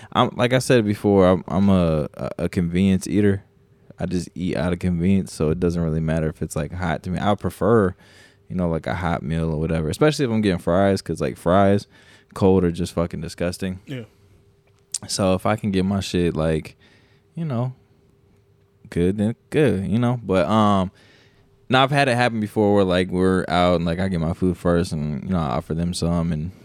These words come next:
Speaker 1: it, it, it does suck. But the thing that makes it even worse about this shit now is just, like, so many people don't wanna work, so they don't have people, like, in the kitchen.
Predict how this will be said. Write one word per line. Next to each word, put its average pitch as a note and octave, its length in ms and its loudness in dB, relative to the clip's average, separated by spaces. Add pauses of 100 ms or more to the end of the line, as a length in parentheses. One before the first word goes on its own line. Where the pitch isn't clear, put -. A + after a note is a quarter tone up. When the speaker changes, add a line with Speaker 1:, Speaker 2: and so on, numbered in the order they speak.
(300)
Speaker 1:
it, G#2+ 40 2 (160)
it, D2+ 340 -2
it A#2+ 180 4
does A#2 260 4
suck. A2+ 400 2 (800)
But G#2+ 280 4
the G#2+ 80 -2
thing C3 260 2
that A#2 100 2
makes A#2 300 2
it A#2+ 60 4
even G2+ 200 2
worse G2+ 260 2
about F#2+ 240 2
this G2 100 0
shit F#2 200 2
now F#2+ 320 2
is F#2+ 100 2
just, F#2+ 240 -6
like, E2+ 200 0 (100)
so G#2+ 180 0
many A#2+ 160 2
people A#2 260 0
don't G#2+ 160 2
wanna G2 160 2
work, F2+ 300 4
so F2+ 140 0
they F2+ 120 4
don't F#2 180 0
have F2+ 200 -2
people, G2 320 -2
like, E2+ 220 -2
in F2 80 -6
the F2 80 -8
kitchen. A2 460 -2